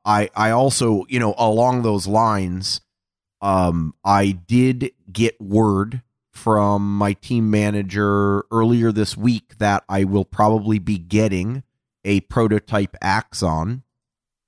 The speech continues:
in the near term from B D. So we'll be doing some testing on that, and I don't yet know whether it has the Jeti integration right from the get-go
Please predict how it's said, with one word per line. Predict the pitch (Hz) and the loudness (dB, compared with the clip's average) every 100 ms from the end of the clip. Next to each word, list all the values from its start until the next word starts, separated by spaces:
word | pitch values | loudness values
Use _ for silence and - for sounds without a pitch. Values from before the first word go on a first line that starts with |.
| _ | _
in | 120 113 | -2 2
the | 110 | 2
near | 117 120 110 | 2 2 0
term | - 92 135 175 _ _ _ _ | -2 -4 -4 -8 _ _ _ _
from | 110 95 | -4 0
B | 107 110 | 2 2
D. | 120 117 165 _ _ _ _ _ | 0 -2 -8 _ _ _ _ _
So | - 123 107 104 104 - | -2 2 4 4 2 -2
we'll | - 104 107 | -8 0 2
be | 104 98 | 2 2
doing | 117 113 | 2 0
some | - 113 | -2 -4
testing | - 120 - 123 113 | -2 -2 -2 -2 -2
on | 117 113 | -2 0
that, | 104 104 - | 0 0 -2
and | 104 104 | -4 -2
I | 107 | -2
don't | 92 123 131 | 0 -2 -2
yet | 120 127 - | -2 -4 -2
know | 110 117 101 | -2 2 2
whether | 98 104 101 101 101 | 2 2 0 -2 -2
it | - | -6
has | 131 104 101 95 | -2 0 0 -2
the | 101 | -4
Jeti | 87 107 104 101 | -2 0 0 0
integration | 98 92 92 98 98 - 98 95 90 _ _ _ _ | -2 -4 -2 0 0 0 0 -2 -6 _ _ _ _
right | 98 98 113 113 | -4 0 0 -2
from | - 110 92 | -4 -2 -2
the | |
get-go | 80 104 131 151 165 196 | 0 -2 -2 -2 -2 -2